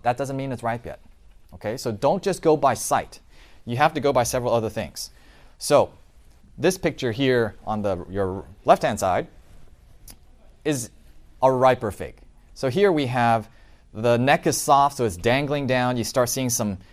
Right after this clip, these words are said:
some cracking in the skin. It doesn't always crack, but that indicates the skin is getting soft. The s-, it has s-, been swelling and has had a long hang time. The only way to really tell at that stage is you just have to feel it.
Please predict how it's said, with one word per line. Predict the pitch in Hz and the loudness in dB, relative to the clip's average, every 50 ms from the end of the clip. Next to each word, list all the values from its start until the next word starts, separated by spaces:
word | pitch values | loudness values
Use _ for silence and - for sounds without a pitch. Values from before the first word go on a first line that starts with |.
| - - | -20 -18
some | - - - 123 113 | -8 -4 -4 -4 -4
cracking | - - - 139 131 135 139 - - 135 135 | -4 -4 0 2 2 2 2 0 -4 -6 -6
in | 135 127 | -4 -6
the | 120 | -6
skin. | 120 - - - - 127 127 151 180 165 | -6 -8 -8 -6 -4 -4 -4 -4 -4 -6
It | 127 107 | -4 -4
doesn't | 127 117 113 107 | -2 -2 0 0
always | 110 135 156 135 107 - | 2 2 2 2 0 -2
crack, | - - 104 107 107 | -2 -2 -2 -2 -2
but | - 110 | -2 -2
that | 120 123 | -2 -2
indicates | 120 131 127 - 131 123 - | -2 -4 -6 -4 -6 -6 -6
the | 104 | -6
skin | 95 - - - 117 110 | -10 -10 -8 -6 -6 -4
is | 95 | -4
getting | 104 101 98 92 | -4 -4 -6 -6
soft. | - - - 101 95 95 117 160 233 - - - - - - - - - - - - | -6 -6 -2 0 0 2 2 0 -2 -4 -8 -14 -20 -20 -20 -20 -20 -20 -20 -18 -10
The | - 104 | -6 -4
s-, | 107 - - - - - - | -4 -4 -4 -6 -6 -4 -2
it | 117 113 | -2 0
has | 120 110 135 | 2 2 0
s-, | - - - 120 - - - - - 98 | 0 -2 -4 -6 -8 -12 -20 -18 -12 -8
been | 101 113 107 | -6 -4 -4
swelling | - - - 131 139 156 170 175 185 147 | -4 -2 2 2 2 2 2 0 -2 -4
and | 120 113 | -4 -4
has | 110 123 120 113 - | -4 -4 -4 -4 -2
had | 127 123 113 | -2 -2 0
a | 113 | 0
long | 107 110 117 117 117 107 - - | 0 -2 -2 -2 -2 -4 -8 -8
hang | 131 131 123 117 | -6 -6 -6 -6
time. | - 107 90 80 80 | -6 -8 -8 -10 -10
The | 87 - | -10 -6
only | - 135 165 180 190 | -4 -4 -2 -2 0
way | 165 165 165 | 0 0 0
to | 143 123 | 0 0
really | 131 139 139 135 - | -2 -2 -2 -4 -4
tell | - 127 120 110 | -2 -2 -2 0
at | 90 107 107 | -2 -4 -4
that | 117 117 110 | -4 -4 -4
stage | - - 120 120 101 101 | -4 -6 -6 -6 -6 -8
is | 92 87 | -10 -10
you | 85 85 | -10 -10
just | 101 104 123 | -8 -6 -6
have | 117 - | -8 -8
to | 110 | -8
feel | - - 120 110 92 76 | -10 -8 -6 -6 -6 -6
it. | - | -8